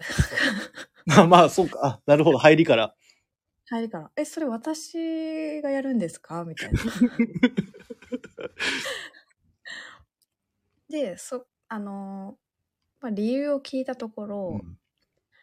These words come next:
Speaker 2: あの、ビームスボーイでは、あの、先ほどもちょっと話に出た、
Speaker 1: うん。
Speaker 2: あの、ビームスボーイ原宿のInstagram。
Speaker 1: うんうんう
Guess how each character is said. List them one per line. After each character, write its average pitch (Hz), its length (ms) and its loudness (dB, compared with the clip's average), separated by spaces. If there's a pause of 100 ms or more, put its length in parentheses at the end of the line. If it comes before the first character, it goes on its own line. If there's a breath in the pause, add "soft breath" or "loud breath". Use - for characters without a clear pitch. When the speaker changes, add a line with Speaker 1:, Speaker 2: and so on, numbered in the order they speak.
(280)
Speaker 2:
あ 190 80 -16
の、 170 140 -10
ビ 233 140 -2
ー 330 40 -2
ム 381 100 -8
ス 381 180 -12
ボ 359 220 -6
ー 240 40 -2
イ 202 40 -6
で 165 140 -10
は、 170 420 -10 (120)
あ 190 60 -16
の、 180 80 -12
先 240 260 -8
ほ 294 80 -2
ど 294 100 -6
も 285 160 -4
ち 277 80 -6
ょ 269 40 -6
っ - 20 -10
と - 80 -10
話 185 380 -10
に 175 120 -10
出 147 120 -14
た、 123 120 -8
Speaker 1:
う - 20 -2
ん。 117 60 -2
Speaker 2:
あ 98 260 -8 (520)
の、 151 340 -20 (880)
ビ 262 80 0
ー 294 40 2
ム 311 60 -4
ス 330 140 -10
ボ 339 160 -2
ー - 20 2
イ 190 40 -2
原 180 240 -6
宿 185 220 -8
の 175 200 -8 (160)
Instagram。 277 840 -2 (140)
Speaker 1:
う 175 60 2
ん - 20 4
う - 0 -
ん 147 40 6 (100)
う 123 60 -2